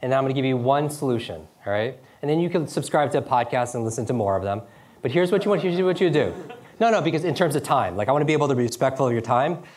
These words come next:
So here's, here's what it is. There are a few obstacles to effective reading,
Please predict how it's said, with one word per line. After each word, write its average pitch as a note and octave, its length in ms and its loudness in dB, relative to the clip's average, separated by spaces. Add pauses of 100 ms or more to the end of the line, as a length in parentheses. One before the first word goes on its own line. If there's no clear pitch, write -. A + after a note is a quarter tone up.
(220)
So E3 60 -2
here's, A3 280 2
here's A#3 180 2
what A3 140 4
it D3 80 2
is. F2 260 -4 (460)
There G3+ 100 4
are G#3 60 0
a - 40 -6
few C4+ 160 4
obstacles F#3+ 500 2
to D#3+ 40 2
effective C#3+ 400 0
reading, A2 380 -2